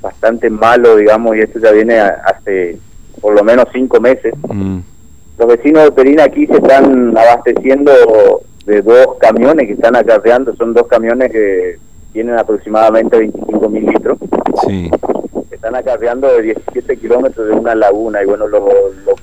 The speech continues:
Speaker 1: cargan en un, en un lugar donde está la, la bomba que, que levanta, digamos, al tanque que abastece el pueblo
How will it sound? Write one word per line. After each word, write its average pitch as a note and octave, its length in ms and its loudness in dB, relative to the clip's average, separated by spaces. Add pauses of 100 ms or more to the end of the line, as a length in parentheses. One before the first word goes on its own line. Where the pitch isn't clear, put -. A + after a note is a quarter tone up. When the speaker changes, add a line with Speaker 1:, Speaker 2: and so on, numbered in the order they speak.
(100)
Speaker 1:
cargan C3 340 0
en A#2+ 160 -6
un, A2 640 -10
en F#2+ 120 -20
un G2+ 440 -20
lugar G#2+ 260 0
donde G#2+ 400 -4
está G#2+ 240 -4
la, A2+ 140 0 (640)
la F#2+ 80 -6
bomba G#2+ 640 0 (180)
que, F2+ 300 -14 (560)
que G2 100 -10
levanta, G#2 460 -2
digamos, G#2 340 -2
al G#2 140 -6
tanque A2 340 -4
que - 100 -10
abastece G2+ 420 -4
el A#2 60 -18
pueblo A#2+ 320 -4